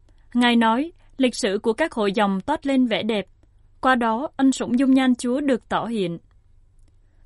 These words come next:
Thực vậy, dưới sự thúc đẩy của Thánh Thần, các vị sáng lập đã có thể nắm bắt được những đặc điểm của vẻ đẹp này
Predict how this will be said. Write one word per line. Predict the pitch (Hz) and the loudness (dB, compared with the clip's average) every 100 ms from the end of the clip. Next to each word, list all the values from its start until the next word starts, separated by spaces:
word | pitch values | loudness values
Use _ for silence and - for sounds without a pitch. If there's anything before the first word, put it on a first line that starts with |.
| - | -2
Thực | 262 | -2
vậy, | 226 220 196 185 _ _ _ - | 2 2 2 -2 _ _ _ -2
dưới | 254 330 | 0 2
sự | - 220 | 2 0
thúc | 330 | 0
đẩy | 262 190 | 2 2
của | 202 202 | 0 -2
Thánh | 226 254 | 0 -2
Thần, | 320 240 202 185 _ _ | 0 -2 -2 -6 _ _
các | - 285 | -6 0
vị | 233 185 | 2 2
sáng | 240 262 | 0 0
lập | 311 226 | 0 -2
đã | 214 196 | -2 -2
có | 226 | -2
thể | 302 226 | -4 -2
nắm | 196 240 269 | 0 0 0
bắt | 330 | -2
được | 247 220 - | -2 -2 -2
những | 190 254 | -2 -2
đặc | 226 - | -4 -4
điểm | 208 165 240 | -4 -2 -4
của | 262 | -4
vẻ | 247 226 | -4 -2
đẹp | 220 208 | -2 -4
này | 202 190 185 | -4 -4 -6